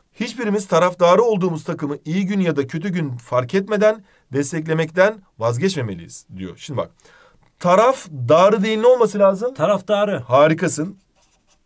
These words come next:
Speaker 1: Taraftarı olmalı diyorsun.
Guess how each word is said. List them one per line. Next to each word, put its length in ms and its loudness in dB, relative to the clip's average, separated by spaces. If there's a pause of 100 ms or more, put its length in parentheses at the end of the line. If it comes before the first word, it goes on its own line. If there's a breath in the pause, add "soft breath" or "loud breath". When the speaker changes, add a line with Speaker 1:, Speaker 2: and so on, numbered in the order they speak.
(120)
Speaker 1:
Taraftarı 1300 -4
olmalı 420 -12
diyorsun. 460 -16